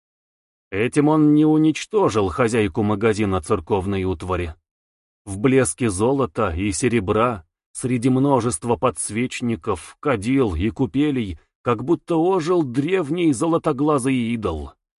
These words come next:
И около неё херувимоподобный отрок, похожий на Диомидова, как его сын. «Самый странный и нелепый маскарад изо всех, какие видел я», попытался успокоить себя Самгин,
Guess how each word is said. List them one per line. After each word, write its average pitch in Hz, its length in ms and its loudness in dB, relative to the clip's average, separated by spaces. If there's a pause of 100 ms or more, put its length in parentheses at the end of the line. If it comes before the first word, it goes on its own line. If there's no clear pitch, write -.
(280)
И 95 80 -4
около 120 380 2
неё 127 440 2 (220)
херувимоподобный 180 1120 0
отрок, 135 540 0
похожий 143 580 0
на 117 160 0
Диомидова, 98 920 -2
как 156 260 -4
его 143 340 0
сын. 101 500 -6 (1000)
«Самый 101 320 0
странный 117 580 0
и 92 220 0
нелепый 120 640 0
маскарад 113 560 0
изо 117 200 2
всех, - 380 -4
какие 101 420 -4
видел 92 380 -4
я», 85 240 -8 (600)
попытался 156 580 0
успокоить 110 600 -2
себя 104 280 -2
Самгин, 95 600 -2